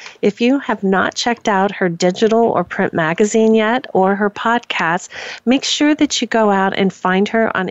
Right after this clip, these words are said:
Instagram. You can also go to Modern Day Muse, and that's M D R N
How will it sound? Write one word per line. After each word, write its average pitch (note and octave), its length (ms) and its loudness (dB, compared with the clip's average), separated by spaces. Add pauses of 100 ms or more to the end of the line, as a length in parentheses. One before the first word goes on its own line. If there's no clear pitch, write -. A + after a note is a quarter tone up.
Instagram. F#3+ 800 -4 (440)
You G#3+ 120 2
can A3 160 -2
also G#3 360 0
go G#3 240 0
to G3+ 100 0
Modern G3+ 540 0 (180)
Day F#3 400 2
Muse, F#3 460 4
and F#3 120 4
that's E3+ 300 0
M G#3 220 4
D G3+ 320 2
R F3 280 0
N E3 380 0